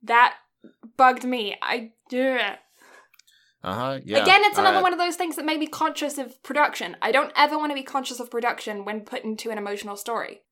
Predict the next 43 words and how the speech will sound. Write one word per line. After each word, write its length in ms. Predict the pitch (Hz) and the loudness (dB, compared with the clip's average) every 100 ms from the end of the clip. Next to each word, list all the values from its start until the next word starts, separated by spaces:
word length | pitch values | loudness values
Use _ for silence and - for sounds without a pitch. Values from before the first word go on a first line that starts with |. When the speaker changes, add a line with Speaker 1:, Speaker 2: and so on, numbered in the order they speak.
| - | -2
Speaker 2:
All 120 | 113 | 2
right, 180 | 127 110 | 2 0
cynical 380 | 113 98 107 95 | -4 -4 -4 -4
podcast 500 | 98 95 101 92 - | -2 -2 -2 -4 -2
brain. 320 | 95 95 95 | -2 -4 -8
Let's 160 | 98 - | -14 -10
tone 200 | 110 107 | -6 -4
it 60 | 98 | -2
down 180 | 101 90 | -2 -2
a 40 | |
little 180 | 87 85 | -6 -4
bit. 160 | 90 | -6
Speaker 1:
Okay, 240 | - - - | -6 -14 -16
fine. 320 | - - 233 - _ _ _ _ _ _ _ - | -12 -10 -12 -16 _ _ _ _ _ _ _ -14
Speaker 2:
<laughs> 340 | - - - 302 - 370 - 403 - - 320 - - - - - - - - | -6 -4 2 2 4 2 4 2 2 0 -4 -4 -20 -20 -20 -20 -20 -10 -2
But 100 | 160 | 6
no, 220 | 190 110 | 6 6
it, 180 | 95 110 - | 2 -2 -4
it's 200 | 139 135 | -4 -4
good, 340 | 139 175 107 85 | 2 4 4 2
because 260 | 110 110 | -2 -2
this 180 | 143 156 | 0 -2
is 120 | 135 | -2
shit 280 | - 147 143 | 0 0 0
starting 400 | - 143 147 139 | 0 2 4 4
off 260 | 147 147 - | 4 4 2
that 100 | 98 | -4
you 120 | 123 | -2
probably 480 | 147 139 135 139 143 | 4 4 4 0 2
wouldn't 200 | 147 139 | 2 0
have 100 | 131 | 2
paid 220 | 143 139 | 2 4
much 220 | 139 135 | 4 2
attention 400 | 139 156 147 113 | 0 -2 -2 -4
to, 180 | 98 85 | -6 -6
so 140 | - 123 | -6 0
look 240 | 151 156 | 0 0
at 160 | 147 151 | 0 0
you 100 | 135 | 2
go. 520 | 107 85 - - - | 0 -2 -2 -6 -6
<laughs> 40 | |
Speaker 1:
I 180 | 233 226 | -6 -4
know. 540 | 202 202 202 208 208 | -2 0 0 -2 -6